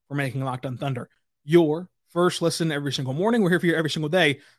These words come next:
talking Thunder basketball. So subscribe for free on all platforms, including on YouTube. It's free. Subscribe, all platforms, on YouTube, everywhere else, subscribe for free. So let's dive into Derek Favors. Because the Thunder are in an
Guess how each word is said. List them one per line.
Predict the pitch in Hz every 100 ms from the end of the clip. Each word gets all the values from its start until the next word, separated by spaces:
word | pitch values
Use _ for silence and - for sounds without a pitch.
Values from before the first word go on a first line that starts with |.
| _
talking | 175 151 170 156
Thunder | 135 139 135 131
basketball. | 143 147 151 135
So | 139
subscribe | 143 - 170
for | 151
free | - 175
on |
all | 160
platforms, | - 180 196 170
including | 147 190 208
on |
YouTube. | 262 302 185 131 - _ _ _ _
It's | 160 170
free. | - 285 247 - _
Subscribe, | - 156 - 247 220 131
all | 156 185
platforms, | 220 214 175 123 - -
on | 156
YouTube, | 190 196 196 165 -
everywhere | 151 156 156
else, | 147 - -
subscribe | 131 - 147 139
for |
free. | 131 123 - _ _ _
So | - 139 - _ _ _ -
let's | 160 -
dive | 156 151
into | 147 135 139
Derek | 131 127 -
Favors. | 131 - - - _ _ _ _ _ _ _ _ _ _ -
Because | 190 220
the | 220
Thunder | 202 262 311 285 247 185
are | 202
in |
an | 196